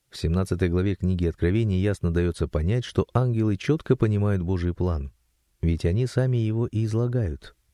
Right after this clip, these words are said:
"И пришел один из семи ангелов". Это Откровение семнадцать. "Имеющих семь чаш, и, говоря со мною, сказал мне:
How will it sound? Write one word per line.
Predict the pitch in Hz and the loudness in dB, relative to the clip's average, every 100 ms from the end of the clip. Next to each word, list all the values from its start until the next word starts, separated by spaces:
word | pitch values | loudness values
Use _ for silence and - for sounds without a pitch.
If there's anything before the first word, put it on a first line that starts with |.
| _ | _
"И | 92 | -2
пришел | 85 82 78 135 156 143 | 0 0 0 0 2 2
один | 120 120 | 0 0
из | 113 | -2
семи | - 98 92 92 87 _ _ | -2 0 2 2 -2 _ _
ангелов". | 90 82 76 73 71 - - _ _ - | -2 0 0 -4 -6 -10 -20 _ _ -2
Это | 139 | 0
Откровение | 127 - 98 95 92 87 | 0 2 0 2 0 -2
семнадцать. | - 85 76 78 - - _ _ _ | -2 -4 -4 -6 -12 -16 _ _ _
"Имеющих | 92 90 92 87 - 85 | 0 2 0 -2 -4 -4
семь | - 90 78 | -2 -2 -2
чаш, | - 120 123 - | -2 -2 -2 -4
и, | 92 | -2
говоря | 87 87 95 135 | 0 2 2 0
со | - 123 | 0 0
мною, | 120 113 | 0 0
сказал | - 123 127 90 | 0 0 0 0
мне: | 73 73 | -2 -6